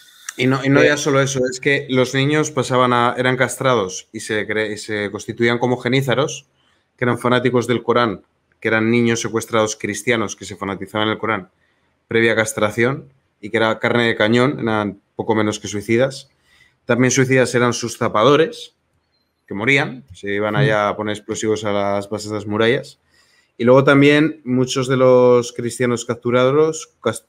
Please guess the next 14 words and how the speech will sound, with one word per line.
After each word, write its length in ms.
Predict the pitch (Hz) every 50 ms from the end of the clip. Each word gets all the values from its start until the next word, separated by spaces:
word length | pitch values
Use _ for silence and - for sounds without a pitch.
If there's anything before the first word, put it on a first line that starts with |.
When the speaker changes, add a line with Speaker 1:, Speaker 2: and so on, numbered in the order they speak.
| _ _
Speaker 1:
capturados 560 | - 110 - - - 113 120 127 139 135 135
conocían 360 | - 113 101 90 - 113 110
algo 180 | 113 110 113 113
mucho 320 | 113 113 - - 117 98
peor 180 | 113 110 104 -
que 60 | 104
la 100 | 104 104
muerte, 480 | 110 123 131 131 - - 120 143 - _ _ _ _ _ _ _ _ _ _ _ _
que 100 | - 117
eran 160 | 113 120 120 120
las 160 | 120 117 -
pozas 320 | - 123 113 127 131 123
de 60 | 127
sanguijuelas. 840 | 117 117 117 107 95 90 92 - 117 107 87 - - - - - _